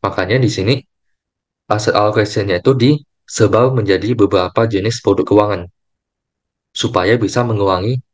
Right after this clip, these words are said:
adanya risiko ketika salah satu instrumen atau produk keuangannya itu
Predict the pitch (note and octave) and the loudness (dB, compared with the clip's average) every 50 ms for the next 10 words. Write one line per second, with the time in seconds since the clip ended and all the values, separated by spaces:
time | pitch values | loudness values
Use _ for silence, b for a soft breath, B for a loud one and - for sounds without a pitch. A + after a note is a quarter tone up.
0 | _ _ _ - - G2+ G2+ G#2 G2+ G2+ G#2 A#2+ A#2+ A2 G#2+ G#2+ - G#2 G#2 - | _ _ _ -6 -6 -4 -2 -2 -2 -2 0 0 2 2 0 0 -2 -4 -2 0
1 | G#2 F2+ F2+ - _ _ - - - - G2 - - A#2 A2+ A#2 G2+ F#2+ - G2+ | 0 0 -2 -6 _ _ -6 -6 -6 -6 -4 -2 -2 -2 0 -2 -2 -2 -2 -2
2 | F#2+ - - A#2+ A#2+ C3 B2+ B2+ - _ _ _ _ _ _ _ _ - A2 A2 | -4 0 2 2 2 2 0 -4 -10 _ _ _ _ _ _ _ _ -2 -2 0
3 | A2+ - A#2 G2+ F#2+ G2 A2 A#2+ A2+ A2 A2+ G#2 - G#2+ F#2+ - - - G#2 G2+ | 2 2 2 2 2 2 0 0 0 0 -2 -2 0 0 0 0 0 0 2 2
4 | G2+ G2 F#2 F2 F#2 F#2 F#2 F2+ E2+ E2 - A#2+ | 4 2 2 0 -4 -4 -4 -6 -4 0 0 -2